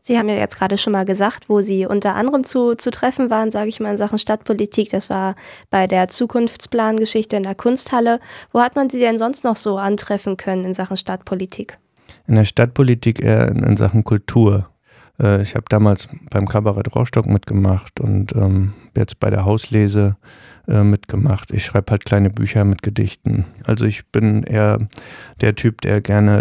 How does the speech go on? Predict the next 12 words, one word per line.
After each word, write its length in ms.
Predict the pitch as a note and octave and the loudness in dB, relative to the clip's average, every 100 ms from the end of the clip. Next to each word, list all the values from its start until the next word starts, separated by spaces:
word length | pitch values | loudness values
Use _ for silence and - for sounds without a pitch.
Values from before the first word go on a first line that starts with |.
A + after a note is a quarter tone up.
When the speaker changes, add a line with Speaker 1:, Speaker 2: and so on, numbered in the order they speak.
| G2+ | 2
Speaker 2:
ähm, 360 | G#2+ G2+ G#2 - | 2 2 0 0
Kultur 360 | A#2 - A#2+ | -2 2 2
in 100 | A2+ | 2
die 60 | G2 | 0
Stadt 280 | - - - | -4 -10 -10
bringt 420 | - G#2 A2+ - - | -8 -6 -6 -8 -14
und 180 | - G#2 | -4 -2
sich 160 | G#2+ - | -2 -4
da 120 | - | -2
einmischt, 540 | G#2+ G2+ A2 A2 - - | 0 -2 -2 -6 -10 -4
also 220 | A2+ A2+ | -2 -2
kulturell. 560 | - G#2+ - G#2+ G#2+ | 0 -2 0 -2 -2